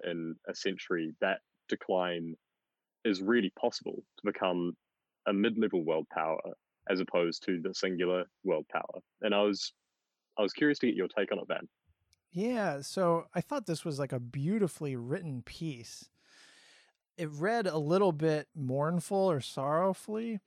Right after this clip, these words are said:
Speaker 2: and that, that, that's probably appropriate. The whole angle, you, you hinted at it, the, the angle that he took when he was writing was to explicitly soak and poke interview a bunch of European Union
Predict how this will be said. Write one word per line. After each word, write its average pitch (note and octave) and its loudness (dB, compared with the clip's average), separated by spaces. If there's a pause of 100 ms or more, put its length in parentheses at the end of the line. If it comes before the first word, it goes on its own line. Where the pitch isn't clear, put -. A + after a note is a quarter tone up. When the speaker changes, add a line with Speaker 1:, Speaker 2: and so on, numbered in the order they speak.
(440)
Speaker 2:
and D3+ 0 (120)
that, E3 -4
that, D#3+ -12
that's E3 -2
probably E3 2
appropriate. C3+ 0 (300)
The C3+ 2
whole A#3 2
angle, D#3+ 2
you, C#3+ -8 (100)
you C#3+ -8
hinted D3+ -4
at B2 -4
it, C#3+ -12
the, D3+ -2 (100)
the D3+ -6 (100)
angle F#3 0
that C#3+ -8
he C#3+ -8
took - -6
when D3+ -6
he D#3 -4
was B2+ -8
writing C3+ 0 (320)
was C3+ 4
to E3 -4
explicitly D3+ 0 (140)
soak D#3 2
and C#3+ -2
poke D3 0
interview C3+ 0 (380)
a - -2
bunch D3 0
of C3 2 (400)
European D3 0
Union C3+ 0